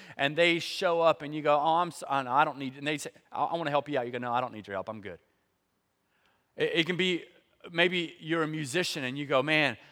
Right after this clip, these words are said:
um, I, you love to play the piano." And you just started, like, three months ago, and you have a Nathan Potter or, um, a Deb Alley who's in our church, these great musicians, and they come and say, "Hey,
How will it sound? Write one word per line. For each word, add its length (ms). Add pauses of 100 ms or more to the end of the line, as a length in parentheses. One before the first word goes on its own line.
(680)
um, 320 (260)
I, 200
you 160
love 200
to 80
play 200
the 80
piano." 640 (260)
And 140
you 80
just 220
started, 320
like, 180
three 180
months 280
ago, 400
and 180
you 160
have 380 (260)
a 100
Nathan 380
Potter 480
or, 420 (280)
um, 420
a 100
Deb 320
Alley 380
who's 220
in 80
our 120
church, 280
these 180
great 480
musicians, 640
and 120
they 80
come 220
and 80
say, 100
"Hey, 200